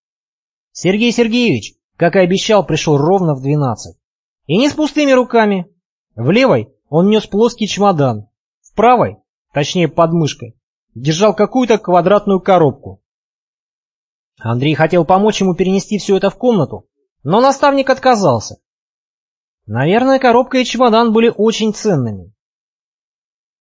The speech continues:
"Кино смотришь?" — отрешённо спросил он, распаковывая на столе гостинцы. Андрей взглянул на монитор. Показывали "Московские тайны". "Я выключу". "Не нужно".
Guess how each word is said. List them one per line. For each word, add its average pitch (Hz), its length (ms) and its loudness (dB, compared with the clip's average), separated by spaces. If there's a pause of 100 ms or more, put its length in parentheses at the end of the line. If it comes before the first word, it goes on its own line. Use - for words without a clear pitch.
(220)
"Кино 214 360 0
смотришь?" — 226 640 -2 (140)
отрешённо 147 500 -4
спросил 147 460 -4
он, 107 320 -8
распаковывая 135 640 -2
на 131 80 -4
столе 143 260 -2
гостинцы. 131 640 -8 (1000)
Андрей 170 340 -2
взглянул 208 360 0
на 202 60 2
монитор. 202 520 -2 (640)
Показывали 220 480 -2
"Московские 226 580 -2
тайны". 156 440 -2 (1300)
"Я 170 300 0
выключу". 254 640 -2 (920)
"Не 139 240 -2
нужно". 220 500 -2